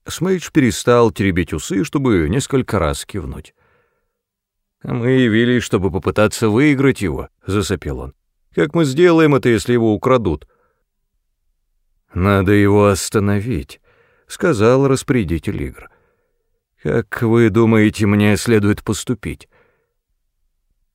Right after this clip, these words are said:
"Ваша воля тут закон", сказал Квазар.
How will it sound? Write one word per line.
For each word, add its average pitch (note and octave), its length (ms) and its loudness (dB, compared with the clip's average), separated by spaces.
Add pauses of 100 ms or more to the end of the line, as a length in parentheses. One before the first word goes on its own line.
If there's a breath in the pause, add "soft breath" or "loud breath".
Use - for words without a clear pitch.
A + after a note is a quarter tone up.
(160)
"Ваша G2 580 -4
воля G#2 380 0
тут A2 240 -6
закон", G#2 640 -2 (340 soft breath)
сказал E2+ 460 -4
Квазар. B1+ 460 -10